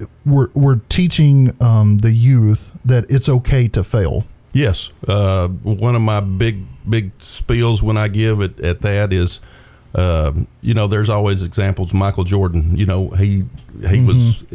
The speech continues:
Speaker 2: in the band and he did not make the basketball team. Uh, Thomas Edison, when he invented the light bulb, failed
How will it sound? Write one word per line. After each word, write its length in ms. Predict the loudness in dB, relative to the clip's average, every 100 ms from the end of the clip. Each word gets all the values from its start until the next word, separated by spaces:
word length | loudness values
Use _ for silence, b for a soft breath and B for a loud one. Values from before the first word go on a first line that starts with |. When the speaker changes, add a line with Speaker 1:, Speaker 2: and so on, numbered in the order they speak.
| -12 -4
Speaker 2:
in 120 | -2
the 60 | 0
band 320 | 0 0 0
and 120 | 0
he 120 | 0
did 160 | 0 0
not 360 | 2 0 -2 -2
make 220 | -4 -2
the 60 |
basketball 480 | -2 -2 -4 -2 -2
team. 420 | -2 -2 0 -2 -2
Uh, 340 | -2 0 -2 -4 -4
Thomas 300 | -2 -2 -2
Edison, 320 | -4 -2 -2
when 120 | -2
he 240 | -2 -2 -6 -12 -20 -6
invented 400 | -2 -2 -2 -2
the 40 | 0
light 220 | -2 0
bulb, 280 | 0 -2 -4 B B
failed 460 | -8 -4 -2 -2